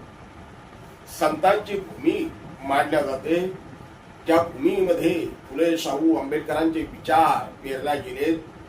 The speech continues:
ज्या भूमीला फुले शाहू आंबेडकरांची भूमी म्हटल्या जाते, ज्या भूमीमध्ये बहुजन प्रतिपालक कुळवाडी भूषण छत्रपती शिवाजी जन्म, अ, शिवाजी राजे जन्माला आले,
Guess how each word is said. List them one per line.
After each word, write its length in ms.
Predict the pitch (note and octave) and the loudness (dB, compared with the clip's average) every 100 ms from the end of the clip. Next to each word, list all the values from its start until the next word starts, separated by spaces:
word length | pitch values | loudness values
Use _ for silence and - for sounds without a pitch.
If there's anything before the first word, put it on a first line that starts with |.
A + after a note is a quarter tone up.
| - | -8
ज्या 140 | C#3+ C#3+ | -2 -2
भूमीला 440 | A2 C#3+ E3 D#3+ | -4 0 2 2
फुले 340 | D#3 - C#3+ | 0 -2 -2
शाहू 300 | C#3 C3 C3+ | 0 -2 -4
आंबेडकरांची 680 | C3+ - C#3 D3 E3 G3 G#3 | -4 -6 -6 -2 -2 -2 -6
भूमी 400 | D#3+ - C#3+ C#3+ | -12 -12 -10 -8
म्हटल्या 460 | G#2 - - C3 B2+ | -10 -14 -8 -4 -4
जाते, 300 | A#2 A#2+ A2 - - - - - - - E3 | -6 -14 -14 -16 -18 -18 -20 -20 -18 -4 4
ज्या 160 | E3+ | 4
भूमीमध्ये 960 | E3 D#3 G3 G#3 D#3+ D#3+ F3+ - - - - - - - - E3 | 2 -2 0 2 2 2 0 -2 -12 -18 -18 -20 -20 -20 -6 -2
बहुजन 440 | - E3 F#3+ F#3 | 4 4 4 2
प्रतिपालक 640 | E3 E3 D#3+ D3 D3 E3 | -2 -2 0 2 4 4
कुळवाडी 440 | - D3+ D3 D#3 D#3+ | 2 -2 2 2 2
भूषण 500 | - - - E3 C#3+ - | -4 -10 -2 0 0 -6
छत्रपती 500 | D3+ - D3 C#3 C3+ | -8 -6 -6 -8 -10
शिवाजी 560 | - C3 C#3+ C#3+ C#3 C3+ | -8 0 0 0 -6 -8
जन्म, 220 | B2 B2+ - | -10 -10 -4
अ, 180 | C3+ B2 | -4 -4
शिवाजी 420 | - C3 C#3+ C#3+ | -8 -2 -2 0
राजे 300 | B2+ B2 D#3+ | -2 0 0
जन्माला 400 | - A#2+ C#3 F3 | -2 -4 -2 0
आले, 280 | - A2 | -2 -6